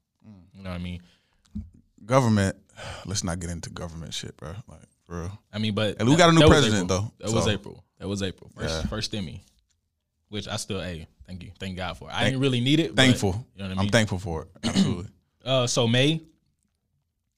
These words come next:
Speaker 2: definitely, um, rest in peace, George Floyd.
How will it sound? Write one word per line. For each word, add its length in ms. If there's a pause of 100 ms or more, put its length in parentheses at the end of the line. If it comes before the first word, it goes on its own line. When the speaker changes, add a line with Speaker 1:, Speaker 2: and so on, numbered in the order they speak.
(140)
Speaker 2:
definitely, 420
um, 440 (400)
rest 200
in 60
peace, 220
George 280
Floyd. 420